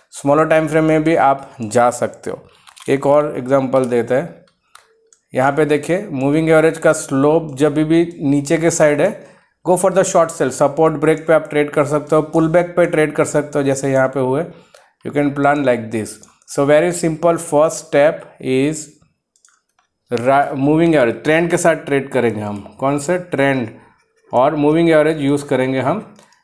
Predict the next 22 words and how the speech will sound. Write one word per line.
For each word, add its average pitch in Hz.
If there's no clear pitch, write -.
मैंने 131
आपको 143
ट्वेंटी 143
दिखाया, 180
आप 175
फिफ्टी 156
फ़ाइव 160
कर 165
सकते 175
हो 180
यार, 175
whatever 160
moving 151
average 143
you 139
are, 135
uh, 123
following। 113
The 139
second 208
step 196
is 180